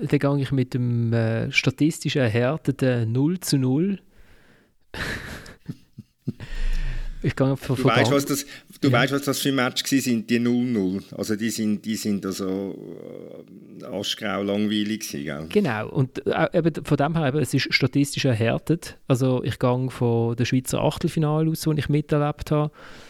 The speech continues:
Speaker 1: Das ist gsi gegen Spanien. Gut, da haben, sind, hat der an-, der Gegner blöderweise Goal geschossen, aber es war auch ein toller Match gsi. Die Ukraine gilt, glaub's, immer noch weltweit als ein, also ist, glaub's, verboten in mehreren Ländern, das auf Video zu zeigen,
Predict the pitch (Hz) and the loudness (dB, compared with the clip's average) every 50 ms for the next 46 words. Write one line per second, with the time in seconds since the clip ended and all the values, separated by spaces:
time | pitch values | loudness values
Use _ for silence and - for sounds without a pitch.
0 | - - - - 127 107 131 127 120 - - - - 131 127 123 120 117 - 123 | -20 -12 -2 -2 0 2 2 2 2 0 -2 0 0 2 2 2 0 0 0 0
1 | 117 120 110 - - 120 117 117 131 143 147 143 139 139 139 143 143 143 - - | 0 0 -2 0 0 2 2 2 2 2 2 0 2 2 2 0 -2 -4 -6 -8
2 | 165 175 175 196 - - 131 131 - 131 117 117 117 - - - 131 123 123 127 | -8 -10 -12 -12 -4 0 0 2 2 4 2 2 0 -2 -4 -2 0 0 0 -2
3 | - - 123 117 120 127 135 131 - - - 127 127 131 - 135 117 - 131 127 | 0 2 2 2 2 0 0 -2 -4 -2 0 2 2 2 2 0 0 2 2 2
4 | 127 127 131 117 120 113 - - 123 123 131 - 135 127 123 - 123 110 113 107 | 2 2 2 2 0 0 0 0 2 2 2 2 2 0 2 2 0 0 0 2
5 | - 123 - 143 - - 135 131 131 123 123 123 - - - - - 135 123 117 | 0 0 0 -2 0 0 2 2 2 2 0 -2 -2 -2 -4 0 2 2 2 2
6 | - - - - - - - - - 151 131 - - 135 131 131 135 143 160 160 | -2 -10 -20 -20 -20 -20 -16 -4 2 2 2 2 2 2 2 2 2 0 0 0
7 | 156 143 - 131 131 123 - - 131 117 - 139 131 147 151 147 143 135 131 123 | 0 0 2 0 0 0 2 -2 -2 0 2 0 0 2 2 2 2 2 2 2
8 | 120 117 110 123 143 - - - 135 131 127 - - 131 123 - - 131 120 120 | 2 2 2 2 0 0 0 2 2 2 2 2 0 0 0 0 0 0 2 2
9 | 123 127 127 127 127 135 127 - 113 90 131 - - 127 120 120 127 127 123 - | 2 2 2 0 0 -2 -2 -2 -2 0 0 0 2 2 2 2 2 0 -2 -2
10 | - 123 117 - - - - - - - - - - - 147 127 - 127 147 - | 2 0 0 0 -2 -10 -10 -12 -16 -20 -12 -8 0 0 0 2 4 2 2 0
11 | - - 147 135 131 123 123 123 131 143 135 131 127 120 117 117 120 135 139 139 | 2 0 2 2 2 2 2 2 2 2 2 2 2 2 2 2 2 0 2 0
12 | 131 - 123 120 - 143 120 - 123 127 139 147 139 143 - - - - - 120 | 2 2 0 0 2 0 0 2 0 0 2 4 2 2 0 -4 -2 0 2 2
13 | 120 123 135 135 147 151 151 | 2 2 2 2 2 0 0